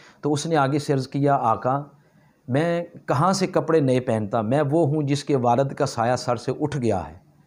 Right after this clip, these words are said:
हजूर इस्लाम के, आप इस्लाम ये बात सुनकर बहुत परेशान हुए। उस बच्चे को साथ लिया, वापस घर आ गए।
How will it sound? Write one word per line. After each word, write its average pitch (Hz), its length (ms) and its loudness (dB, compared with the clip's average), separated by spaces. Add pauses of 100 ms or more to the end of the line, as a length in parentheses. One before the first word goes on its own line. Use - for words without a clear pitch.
(320)
हजूर 151 280 2
इस्लाम 139 440 0
के, 131 280 0 (300)
आप 143 260 2
इस्लाम 123 440 -2
ये 117 140 -2
बात 110 240 0
सुनकर 123 680 -4
बहुत 143 220 -4
परेशान 113 400 0
हुए। 80 220 -8 (340)
उस - 180 0
बच्चे 143 280 0
को 160 140 -2
साथ 143 320 2
लिया, 156 240 2
वापस 143 460 2
घर 139 220 2
आ 101 160 2
गए। 80 180 -10